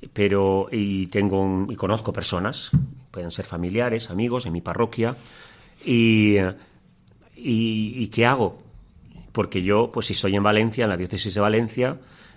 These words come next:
pues lo tengo muy fácil. Llamo por teléfono al tribunal, al arzobispado, me ponen en contacto con el samic y el samic actúa.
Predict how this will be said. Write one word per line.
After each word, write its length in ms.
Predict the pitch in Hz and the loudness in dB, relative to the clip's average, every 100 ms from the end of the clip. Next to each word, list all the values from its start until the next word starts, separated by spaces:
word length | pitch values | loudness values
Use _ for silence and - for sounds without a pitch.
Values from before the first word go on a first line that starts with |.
| _ | _
pues 460 | - 98 95 87 - | -2 2 2 0 -2
lo 140 | 95 | -2
tengo 200 | 98 95 | 0 0
muy 100 | 92 | 0
fácil. 460 | 87 127 127 90 85 | 0 -4 -2 -8 -6
Llamo 240 | - 92 90 | -2 -2 0
por 100 | 95 | -4
teléfono 760 | 101 98 - 101 98 98 98 | -4 -4 -2 -2 0 0 0
al 340 | 95 95 92 92 | 0 -2 -4 -4
tribunal, 640 | 98 98 110 123 127 127 | -4 -2 -2 0 0 0
al 100 | 101 | 0
arzobispado, 640 | 90 - 98 - 123 123 131 | -2 -2 -4 0 0 2 2
me 120 | 107 | 0
ponen 220 | - 95 | -2 -2
en 20 | |
contacto 320 | 95 98 92 95 | -2 -2 -2 -2
con 100 | 95 | -2
el 80 | |
samic 380 | 95 120 120 127 | -2 0 0 0
y 20 | |
el 80 | 101 | -2
samic 380 | - 98 101 - | -2 0 0 -2
actúa. 440 | 82 - 117 87 | -8 -4 -2 -2